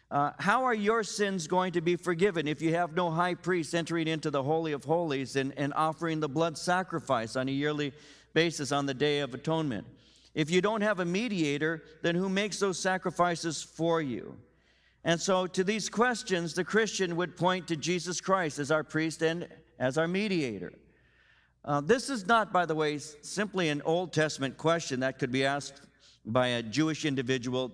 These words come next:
to a, a Jewish believer at his time. That question is asked even to this day in different forms. Um, perhaps many of you might know that the Mormon Church has a system of priests. They believe themselves to be descendants, if you will. They have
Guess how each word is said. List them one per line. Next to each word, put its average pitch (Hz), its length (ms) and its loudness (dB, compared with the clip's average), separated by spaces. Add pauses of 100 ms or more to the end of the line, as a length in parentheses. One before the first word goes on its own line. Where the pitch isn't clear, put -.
to 131 260 -2
a, 110 200 -2
a 117 120 0
Jewish 131 340 -2
believer 139 360 0
at 123 120 0
his 113 140 -8
time. 139 400 0 (720)
That 160 240 2
question 160 400 0
is 131 120 -2
asked 151 300 0
even 151 220 0
to 147 100 -2
this 147 220 -4
day 160 340 -2 (600)
in 135 140 2
different 151 380 0
forms. 151 520 -2 (720)
Um, 135 680 0
perhaps 185 500 0 (120)
many 180 340 2
of 143 100 -2
you 143 120 0
might 139 320 -2
know 135 260 0
that 127 220 0 (320)
the 135 100 2
Mormon 156 420 0
Church 127 540 -2
has 139 300 2
a 139 40 -2
system 147 460 -2
of - 160 -8
priests. - 720 -4
They 117 160 -4
believe 143 320 0
themselves 127 540 -2
to 107 100 -12
be 127 120 0
descendants, 123 680 -2
if 110 120 -6
you 120 120 -2
will. 127 120 -2
They 127 120 -2
have 127 280 -2